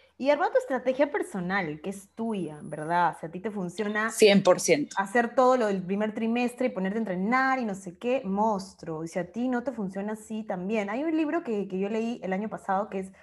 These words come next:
Speaker 1: se llama The Happiness Project, que la mujer empieza a hacer una investigación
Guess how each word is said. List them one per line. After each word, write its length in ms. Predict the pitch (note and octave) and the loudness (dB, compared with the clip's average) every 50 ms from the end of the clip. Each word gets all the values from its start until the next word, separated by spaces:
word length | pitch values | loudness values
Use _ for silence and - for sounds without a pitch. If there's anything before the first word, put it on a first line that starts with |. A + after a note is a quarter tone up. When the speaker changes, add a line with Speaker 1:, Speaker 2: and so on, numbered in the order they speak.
| - _ _ _ _ _ | -20 _ _ _ _ _
Speaker 1:
se 100 | - G3 | 0 0
llama 240 | G3+ G3+ A3 G#3+ | 2 2 2 0
The 120 | G3+ G3 F#3+ G#3 | -2 -2 0 0
Happiness 380 | G#3+ G#3 G#3 G#3+ G#3 G3+ G3+ | 0 0 0 -2 -6 -6 -6
Project, 560 | G3+ - G3 G3 F#3+ F#3 F3 D#3+ F#3 - - _ _ _ _ _ _ _ _ _ _ _ - | -4 0 2 2 2 2 0 -2 -4 -6 -10 _ _ _ _ _ _ _ _ _ _ _ -4
que 380 | - A3 G3+ F#3+ F#3+ F#3+ F#3 F#3 | 0 0 2 2 2 0 0 0
la 80 | F#3+ | 0
mujer 480 | G3 G3+ G3+ G3+ - C4+ C4 C4+ C#4 - | 0 0 -2 0 2 2 2 2 0 0
empieza 220 | - A#3 A3 A#3+ A#3 | -2 -2 -2 -2 -2
a 40 | |
hacer 100 | - B3 | -2 -2
una 80 | A#3 B3 | -2 -2
investigación 800 | B3 B3 B3 B3 - G#3+ F3+ F3+ F3+ - - B3+ B3 B3+ C#4+ | 0 -2 -2 -2 -2 -2 -2 -2 -4 -4 -2 0 0 0 0